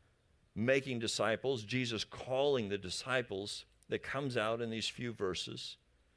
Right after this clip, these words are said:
First one is that Jesus chose those disciples. In verse seventeen, which we read, Jesus came up to the first set of brothers and said, "Follow me."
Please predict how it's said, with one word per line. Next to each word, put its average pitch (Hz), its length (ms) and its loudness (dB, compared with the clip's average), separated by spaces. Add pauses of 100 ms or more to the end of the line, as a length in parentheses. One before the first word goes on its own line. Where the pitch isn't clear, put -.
(300)
First 160 300 2
one 139 80 2
is 120 80 0
that 127 140 -4
Jesus 113 440 -2
chose 117 920 -4 (340)
those 104 580 0 (180)
disciples. 127 800 -4 (260)
In 110 100 2
verse 107 240 2
seventeen, 123 640 2
which 123 200 -4
we 123 100 0
read, 117 320 2
Jesus 104 320 -2
came 113 240 -2
up 110 220 -2
to 101 180 -2 (280)
the 107 80 2
first - 520 0 (400)
set 135 300 4
of 117 100 2
brothers 127 340 4
and 117 120 -2
said, 127 180 2
"Follow 127 480 2
me." 127 400 -2